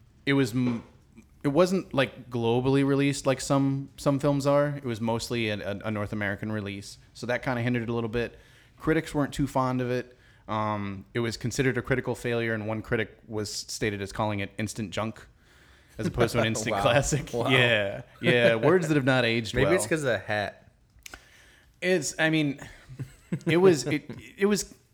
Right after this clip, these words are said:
Speaker 1: kinda the end of the era as far as, like, slow burn horror went, so it wasn't necessarily the trend. But, I mean, Carpenter's still a master of his craft, so it looked, it looked great, but people weren't,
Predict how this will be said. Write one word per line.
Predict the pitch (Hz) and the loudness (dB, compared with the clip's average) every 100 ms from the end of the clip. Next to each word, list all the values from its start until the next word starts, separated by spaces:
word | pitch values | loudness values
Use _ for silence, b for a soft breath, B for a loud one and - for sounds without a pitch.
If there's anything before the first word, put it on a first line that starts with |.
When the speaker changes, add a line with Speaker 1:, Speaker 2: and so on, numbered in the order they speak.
| _ - | _ -10
Speaker 1:
kinda | - 202 208 | -2 2 4
the | 160 127 | 4 4
end | 139 135 | 4 4
of | |
the | 127 107 | 2 2
era | 113 117 117 110 - | 2 4 2 0 -2
as | 113 - | -4 -4
far | 110 107 101 | 0 2 2
as, | 95 104 98 98 | 0 -2 -2 -4
like, | 98 | -4
slow | - 120 110 | -4 0 0
burn | 104 98 92 | 0 -2 -2
horror | 110 107 107 | 0 0 -2
went, | 107 104 98 | -2 -4 -6
so | - 117 | -4 0
it | |
wasn't | 113 131 120 | 0 0 -2
necessarily | 110 113 113 104 98 | -6 -6 -2 -2 -2
the | 95 92 | -4 -8
trend. | - 95 64 - - B B B B | -6 -8 -8 -14 -20 B B B B
But, | 156 151 170 | 2 2 0
I | |
mean, | 160 | 0
Carpenter's | 160 165 147 - | 2 2 2 0
still | 135 | 2
a | |
master | 120 110 - | 2 2 0
of | 104 | -4
his | 104 | -2
craft, | 110 87 - | 0 0 -2
so | 117 | -4
it | 104 | -2
looked, | 107 - - 127 | -2 -6 -4 -2
it | 135 | 2
looked | 185 - - | 2 0 -2
great, | 101 82 | -2 -2
but | - | -8
people | - 110 110 | -8 -4 -2
weren't, | 98 95 | -2 -6